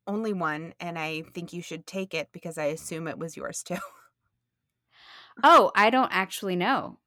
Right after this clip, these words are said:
Speaker 2: Um,
Speaker 1: Oh.
Speaker 2: I have a couple.
Speaker 1: Okay. Well,
Speaker 2: Um,
Speaker 1: why don't you,
Speaker 2: well
Speaker 1: why don't you do it and I'll let you know if, if there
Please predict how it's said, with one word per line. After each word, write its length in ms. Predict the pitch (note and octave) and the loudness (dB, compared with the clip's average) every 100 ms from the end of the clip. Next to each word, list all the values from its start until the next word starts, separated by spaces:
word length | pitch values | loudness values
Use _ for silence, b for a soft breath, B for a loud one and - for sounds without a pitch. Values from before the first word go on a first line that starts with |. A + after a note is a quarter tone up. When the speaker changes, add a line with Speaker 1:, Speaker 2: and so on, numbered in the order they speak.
| F3+ | 0
Speaker 2:
Um, 260 | F3 E3 E4+ | 2 6 6
Speaker 1:
Oh. 180 | G#4+ F3 | 6 2
Speaker 2:
I 60 | |
have 240 | F#3 G3+ G#3 | 2 0 0
a 60 | |
couple. 600 | - G#3+ - C#3 E3 A3 _ _ _ | 0 -2 0 -2 -4 -8 _ _ _
Speaker 1:
Okay. 120 | - F3+ | 0 4
Well, 380 | F3+ F3 E3 A3+ | 4 4 4 4
Speaker 2:
Um, 60 | |
Speaker 1:
why 60 | B3+ | 4
don't 120 | D4+ A3 | 2 2
you, 40 | |
Speaker 2:
well 100 | - | 6
Speaker 1:
why 120 | C4+ | 8
don't 80 | D4 | 8
you 140 | C#4 C4 | 4 0
do 160 | A#3+ | 2
it 100 | G#3+ | 2
and 140 | F#3+ F3 | 2 2
I'll 80 | |
let 160 | E3+ D3 | 2 -2
you 80 | E3+ | -4
know 200 | D#3+ C#3+ | -6 -8
if, 100 | D3 _ - | -10 _ -18
if 140 | E3 - | -18 -12
there 240 | D#3+ D#3 | -10 -10